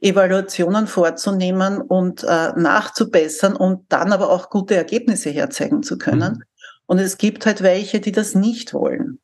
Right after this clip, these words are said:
Speaker 2: Ähm, was ist denn jetzt überhaupt noch realistisch, wenn man jetzt in einem Prozess ist, wo, wo noch Themen gesammelt, gebündelt, was er, was er immer werden,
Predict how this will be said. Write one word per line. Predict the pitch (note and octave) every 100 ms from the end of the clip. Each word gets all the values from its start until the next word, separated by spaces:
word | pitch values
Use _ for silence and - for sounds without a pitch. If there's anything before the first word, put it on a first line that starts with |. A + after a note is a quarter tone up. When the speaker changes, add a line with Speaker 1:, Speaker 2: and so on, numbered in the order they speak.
| -
Speaker 2:
Ähm, | B2 D3+
was | A2 A#2+
ist | B2+ A2+
denn | C#3+
jetzt | B2+ -
überhaupt | C3+ C3+ B2+
noch | C#3
realistisch, | A#2+ A2+ A#2+ - - A2
wenn | A#2
man | A#2
jetzt | A2+ A#2 -
in | B2+
einem | A#2+
Prozess | A#2 A#2 - A2+ A2+ C3
ist, | A#2+
wo, | A#2 A#2+ A#2 A#2+ A#2 A#2 A#2 A#2 A#2+ - - -
wo | A#2+
noch | A#2+ A#2 A2+ -
Themen | A#2+ B2+ C3 B2+
gesammelt, | B2 A#2+ A2+ B2+ -
gebündelt, | A#2 A2+ C3 C3+ B2+ A2+ A#2+
was | A#2 A#2+
er, | A#2 A2+
was | - A#2
er |
immer | B2+ C#3+ A#2
werden, | A2+ A2+ A#2